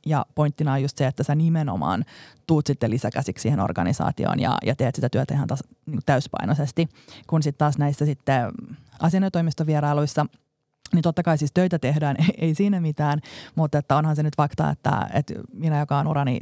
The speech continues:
tehnyt Suomessa ja opiskellut Suomessa, niin enhän mä pysty tekemään samalla tavalla, ää, seniorin hommia jossain nykissä kuin mitä mä oon täällä tehnyt. Totta kai ne työtehtävät lähtee sitten huomattavasti enemmän niinku perusasioista ja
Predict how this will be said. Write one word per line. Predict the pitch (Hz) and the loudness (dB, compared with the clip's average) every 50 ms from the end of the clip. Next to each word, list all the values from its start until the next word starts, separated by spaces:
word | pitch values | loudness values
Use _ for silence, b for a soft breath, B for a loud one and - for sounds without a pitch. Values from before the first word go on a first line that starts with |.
| - | -2
tehnyt | - 143 147 151 143 - | 0 0 2 0 0 0
Suomessa | - 151 156 147 143 - 127 | 0 0 0 0 0 0 0
ja | 135 | 0
opiskellut | 143 - 156 - - 151 147 - | 0 0 0 0 0 -2 0 0
Suomessa, | - - - - 131 - - - 110 - | 0 0 2 2 0 0 0 0 0 2
niin | 151 151 | 2 2
enhän | 147 147 147 147 | 2 2 2 0
mä | 147 | 0
pysty | - - 139 - 147 - | 0 0 -2 -2 -6 -2
tekemään | - 170 - 190 214 - | -2 -2 0 0 -2 0
samalla | - 143 143 143 143 131 | 0 0 0 0 0 0
tavalla, | - - - 101 - 82 120 156 B B B B B B B B B B B | -2 -4 -2 0 0 0 0 -2 B B B B B B B B B B B
ää, | - 147 | -2 0
seniorin | 139 - 139 131 127 120 123 120 | 0 2 2 2 2 0 0 0
hommia | 135 147 - - 73 - - - 151 151 - | 0 0 0 -2 -2 -2 0 0 0 0 0
jossain | - 139 143 - 69 87 | -2 -2 0 0 -2 0
nykissä | 98 - - - - - - 78 - - | 0 -2 -2 -4 -4 -2 -2 -2 -2 -2
kuin | - - | -4 -4
mitä | 98 - 90 | -4 -2 0
mä | 92 76 | 0 0
oon | 151 165 | 2 2
täällä | 208 202 180 165 | 2 2 2 2
tehnyt. | - - 147 143 151 - - | 0 0 0 2 0 0 -2
Totta | - 147 - 151 | -4 -6 -2 -2
kai | 156 147 | 0 0
ne | 147 | 0
työtehtävät | - 110 - - - 151 - - 135 - - | 0 0 0 0 -2 -2 -2 -2 -4 -2 -2
lähtee | - 127 - - - - 143 | -2 -4 -4 -2 -2 -4 -4
sitten | - - - - | -2 -4 -4 -2
huomattavasti | - 165 160 151 151 147 - - 104 80 - - - - - | 0 0 0 2 0 0 0 -2 -2 0 0 -2 -2 -4 -2
enemmän | - 80 85 - - | -2 0 -2 -2 -2
niinku | - - - | -4 -6 -6
perusasioista | - - - 85 - - - - - 78 85 80 139 - - - | -4 -2 -2 -2 -2 0 -2 -2 0 0 0 0 -2 -2 -2 -2
ja | 107 | -2